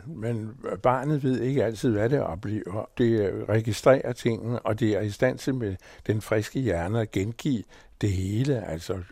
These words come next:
registrere alting. Men, øh, mange af tingene bliver gengivet uden rigtig at forstå det, hvor den voksne læser ved jo godt, hvad det der drejer sig om, og hvor,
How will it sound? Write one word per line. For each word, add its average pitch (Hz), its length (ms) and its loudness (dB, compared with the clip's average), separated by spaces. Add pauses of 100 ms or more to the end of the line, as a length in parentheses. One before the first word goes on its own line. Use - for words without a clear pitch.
registrere 98 720 -2
alting. 107 360 -4 (500)
Men, 113 340 2
øh, 101 320 2 (320)
mange 113 240 4
af 135 60 4
tingene 127 380 2
bliver 104 140 4
gengivet 120 520 2
uden 117 260 0
rigtig 104 260 0
at 113 60 0
forstå 110 340 4
det, 117 100 2
hvor 104 240 4
den 110 240 4
voksne 117 380 6
læser 113 360 2 (380)
ved 131 160 4
jo 117 120 4
godt, 123 220 4
hvad 113 140 2
det 110 180 -2
der 107 120 4
drejer 98 300 -2
sig 107 140 -2
om, 98 120 -4
og 98 100 -2
hvor, 110 280 6